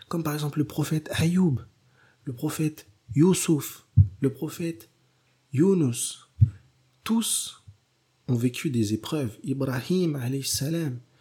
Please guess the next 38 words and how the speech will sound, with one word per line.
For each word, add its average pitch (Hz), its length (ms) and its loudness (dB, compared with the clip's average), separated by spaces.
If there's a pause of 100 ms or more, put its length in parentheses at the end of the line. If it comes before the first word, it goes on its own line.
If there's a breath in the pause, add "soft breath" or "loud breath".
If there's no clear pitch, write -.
(280 soft breath)
qu'Allah, 143 640 -2 (840)
que 156 100 4
la 151 140 4
paix - 160 2
soit 135 180 -2
sur 123 240 -4
eux 127 60 -4
tous, - 320 -2 (480 loud breath)
tous 220 240 0
ont 127 80 2
vécu 131 320 0
des 113 200 2
épreuves, 123 500 -4 (280)
mais 120 160 2
tous 170 400 -4
ont 123 140 2
eu 170 260 2 (300)
une 120 160 4
fin 131 400 -2
heureuse. 98 580 -4 (480 loud breath)
Donc 147 280 -4
c'est - 320 -2
important 170 520 -4
de 117 140 0
rappeler 123 520 -2 (100)
à 147 120 -2
nos 117 220 0
enfants 170 300 -4
que - 340 -6
Allah 165 220 -2 (100)
nous 117 180 0
a 110 60 -2
créés 117 260 -4
pour - 180 -12
être 107 200 -12
éprouvés, 151 480 -2 (580 loud breath)
mais 139 120 0
que - 400 -2